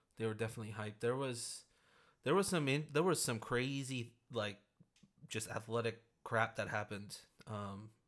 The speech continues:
in that first, in that first two days. Like,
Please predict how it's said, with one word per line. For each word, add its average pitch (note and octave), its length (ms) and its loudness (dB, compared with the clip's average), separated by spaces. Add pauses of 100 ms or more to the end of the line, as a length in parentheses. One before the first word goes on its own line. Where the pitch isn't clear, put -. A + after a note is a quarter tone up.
(220)
in G2+ 140 -10
that G#2 180 -8
first, G#2 400 -6 (460)
in A#2+ 60 -8
that G#2+ 100 -6
first G#2 220 -6
two G#2 120 -6
days. G2+ 260 -6
Like, G2+ 140 -6